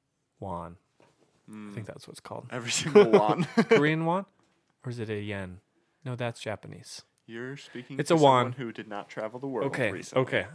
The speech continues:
Speaker 1: That was more to myself, I guess.
Speaker 2: <laughs>
Speaker 1: I'm gonna call it a won. I'm pretty sure it's a won.
Speaker 2: Okay. It
Speaker 1: Um,
Speaker 2: works for the pun, so.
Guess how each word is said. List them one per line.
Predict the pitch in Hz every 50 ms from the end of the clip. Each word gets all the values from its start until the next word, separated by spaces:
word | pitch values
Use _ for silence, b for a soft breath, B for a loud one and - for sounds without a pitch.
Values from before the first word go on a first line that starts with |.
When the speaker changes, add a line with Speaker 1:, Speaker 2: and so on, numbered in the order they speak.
| - - _ _ _ _ _ _ -
Speaker 1:
That | 123 117
was | 117 113 113
more | 117 110 107 101 98 95 98 - _ -
to | - 113
myself, | 104 - - - - - -
I | -
guess. | - - 117 - - 131 - 156
Speaker 2:
<laughs> | 147
Speaker 1:
I'm | - 220 208 - - - - 175 - - 139
gonna | 147 147 151
call | - - 165 156
it | 147
a | 131
won. | 123 117 117 117 117
I'm | 117 113
pretty | - - 123 117
sure | - - 110
it's | 98 - -
a | 107
won. | 92 90 87 87 90 120 117 _ _ _ -
Speaker 2:
Okay. | 165 160 - 185
It | - _ _ _ _ _ - - - - - - - - - _ _ _ -
Speaker 1:
Um, | 135 131 127 123 123
Speaker 2:
works | 120 120 117
for | - 117
the | 98 101
pun, | - - 101 87 78 76 80 -
so. | - - 53 -